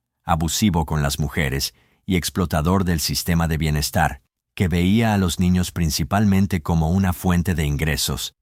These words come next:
El psicólogo Glenn Wilson describió a Philpott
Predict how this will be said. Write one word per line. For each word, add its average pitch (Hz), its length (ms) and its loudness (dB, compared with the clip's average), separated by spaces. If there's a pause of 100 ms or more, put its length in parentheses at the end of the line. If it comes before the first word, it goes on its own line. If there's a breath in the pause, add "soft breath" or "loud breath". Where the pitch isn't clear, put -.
(640)
El 113 200 0
psicólogo 117 720 2
Glenn 87 380 2
Wilson 85 560 0
describió 98 760 2
a 92 80 2
Philpott 76 600 -2